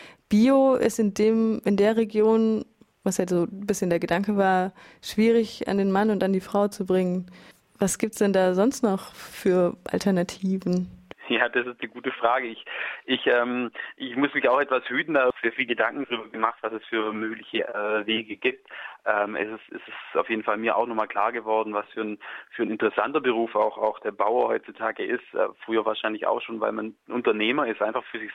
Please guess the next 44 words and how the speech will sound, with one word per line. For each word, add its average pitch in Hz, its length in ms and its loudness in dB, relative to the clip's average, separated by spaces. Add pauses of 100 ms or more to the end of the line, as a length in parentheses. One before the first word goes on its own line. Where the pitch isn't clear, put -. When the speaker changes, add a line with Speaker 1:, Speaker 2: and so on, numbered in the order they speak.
(140)
Speaker 2:
selber 120 160 -4
die 120 80 -2
Entscheidungen 107 460 -2
selber 107 260 2
trifft - 320 -2
und, 110 160 -4 (360)
und 127 140 -6
zudem 123 260 -2
noch 113 200 -4
Wind 135 140 -4
und 113 160 0
Wetter, 113 420 2
äh, 107 200 0
ein 110 360 -4
mitspielen. 107 640 0 (360)
Es, 110 120 0 (160)
ähm, 110 400 -2 (320)
es - 160 -4
erfordert 117 380 0
natürlich 113 260 -4
schon 120 180 -2
auch 110 180 0
viel 120 180 -6
Organisationstalent. 113 1040 -4
Man 107 120 -4
muss, 117 220 -2 (380)
man 107 160 -2
muss 113 180 -6
ganz 110 220 -4
viele 131 260 -4
Dinge 107 220 -4
spielen. 104 680 -8
Genauso 107 400 -2
wie 107 160 -10
wir, 117 220 2
wie 107 100 -10
ich - 100 -8
als 104 140 0
Filmemacher 120 520 0
und 110 240 -6
Freiberufler 113 580 -4
das 110 120 -6
machen 110 240 -2
muss, - 160 -16